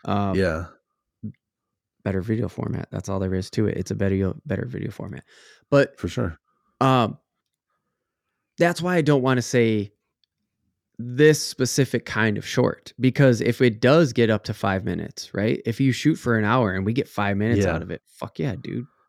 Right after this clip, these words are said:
Speaker 1: Awesome.
Speaker 2: Right.
Speaker 1: That's still a short, though.
Speaker 2: Sure.
Speaker 1: Anything that's not over,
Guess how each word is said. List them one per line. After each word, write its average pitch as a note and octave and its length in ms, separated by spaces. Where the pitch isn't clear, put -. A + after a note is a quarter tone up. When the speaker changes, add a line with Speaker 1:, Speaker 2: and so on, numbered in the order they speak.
Speaker 1:
Awesome. A#2+ 360
Speaker 2:
Right. G2 240
Speaker 1:
That's E3 240
still G3+ 200
a A2+ 40
short, - 380
though. - 160
Speaker 2:
Sure. - 180
Speaker 1:
Anything F#3+ 540
that's B2+ 300
not A2 560
over, A#2+ 760